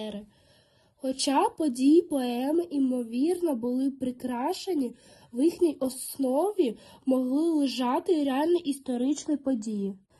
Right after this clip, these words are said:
Сьогодні вчені впевнені, що Троя була справжнім містом, а легенди про неї ґрунтуються на реальних фактах. Історія Трої показує, що міфи можуть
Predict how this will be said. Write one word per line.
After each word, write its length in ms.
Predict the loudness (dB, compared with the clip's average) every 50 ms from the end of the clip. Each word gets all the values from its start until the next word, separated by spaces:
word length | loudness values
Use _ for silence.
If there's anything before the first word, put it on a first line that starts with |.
| _ _ _ _
Сьогодні 680 | -2 2 2 2 4 6 6 6 6 4 4 2 0 -2
вчені 440 | -4 -8 0 2 4 6 6 6 6
впевнені, 680 | 4 2 _ 2 2 4 4 4 4 2 2 0 -2 -2
що 200 | -4 -6 -8 -6
Троя 400 | -4 -2 0 2 2 2 2 0 0 0
була 260 | 2 4 4 2 2
справжнім 760 | 0 -4 -4 -2 0 2 2 2 0 0 0 2 2 4 4
містом, 440 | 4 4 4 2 2 -2 -6 -8 -10 -12 -18 -20 -20 -20 -12 -4
а 120 | -2 0
легенди 520 | 0 0 0 0 2 4 6 6 4 4 0 0
про 140 | 0 2 2
неї 280 | 4 4 4 4 4 4
ґрунтуються 760 | 2 2 2 2 2 2 2 2 2 2 2 0 0 0 0
на 160 | 2 0 0
реальних 400 | -2 -2 -2 0 0 0 -2 -4 -6 -8
фактах. 420 | -8 -8 -8 -10 -12 -14 -16 -16 -16 _ _ _ _ _ -20 -20 -6 -4
Історія 560 | -4 -4 0 0 2 2 2 2 2 2 0
Трої 440 | 0 2 2 2 4 4 4 2 2
показує, 640 | 2 0 -2 0 0 0 2 2 2 2 2 0 -2
що 180 | 0 -2 0
міфи 400 | 0 2 4 4 2 2 2 2
можуть 580 | 4 4 6 6 6 4 4 2 2 0 -2